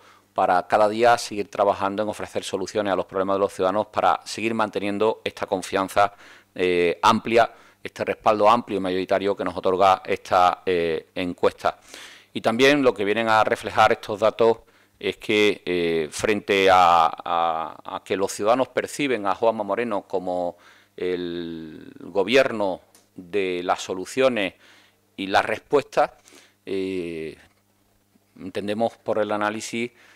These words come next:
eh, que culpa al gobierno de Sánchez de manera principal, tanto de los precios, del incremento de los precios, de la, de la, de la crisis,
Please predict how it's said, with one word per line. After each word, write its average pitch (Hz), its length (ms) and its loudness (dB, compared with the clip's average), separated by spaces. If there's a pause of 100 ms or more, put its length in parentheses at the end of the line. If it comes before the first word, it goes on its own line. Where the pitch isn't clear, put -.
(220)
eh, 92 460 -6
que 107 140 -10
culpa 113 600 0 (200)
al 87 640 -4
gobierno 107 640 -2
de 101 100 -6
Sánchez 131 360 -6
de 95 40 -4
manera 104 300 0
principal, 110 560 0
tanto 98 340 -4
de 90 60 -2
los 87 120 -4
precios, 123 440 -2
del 92 80 -4
incremento 101 520 -6
de 98 60 -4
los 90 100 -4
precios, 117 500 -4 (380)
de 92 220 -4
la, 90 640 2
de 90 320 -6
la, 85 480 -2 (340)
de 104 80 -4
la 98 120 -2
crisis, 131 460 -6